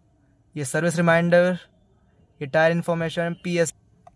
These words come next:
tire प्रेशरिंग monitor system आपको यहाँ देखने को मिल जाता है।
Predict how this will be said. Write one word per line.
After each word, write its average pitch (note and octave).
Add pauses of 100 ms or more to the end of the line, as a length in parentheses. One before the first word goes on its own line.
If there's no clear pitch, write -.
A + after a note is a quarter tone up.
(240)
tire F#3+
प्रेशरिंग F#3
monitor E3
system D#3
आपको D3+
यहाँ D3+
देखने C#3+
को D#3
मिल C#3+
जाता D3
है। D#3